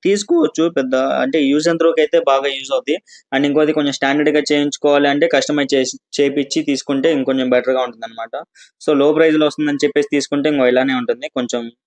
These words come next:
చూసి తీసుకోవాలన్నమాట. క్వాలిటీ అనేది కూడా, క్వాలిటీస్ ఉంటాయి అక్కడ. So, నా సజెషన్ అయితే ఇదే అనమాట.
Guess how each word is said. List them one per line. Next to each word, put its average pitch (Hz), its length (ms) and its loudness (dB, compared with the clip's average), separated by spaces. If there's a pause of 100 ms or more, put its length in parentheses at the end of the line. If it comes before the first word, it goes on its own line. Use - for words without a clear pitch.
(320)
చూసి 143 200 0
తీసుకోవాలన్నమాట. 120 680 -2 (260)
క్వాలిటీ 123 300 2
అనేది 117 220 0
కూడా, 117 200 -2 (280)
క్వాలిటీస్ 127 380 2
ఉంటాయి 117 240 -2
అక్కడ. 131 160 -4 (480)
So, - 120 -2
నా 135 160 2
సజెషన్ 147 380 2
అయితే 143 200 2
ఇదే 120 140 0
అనమాట. 117 280 -8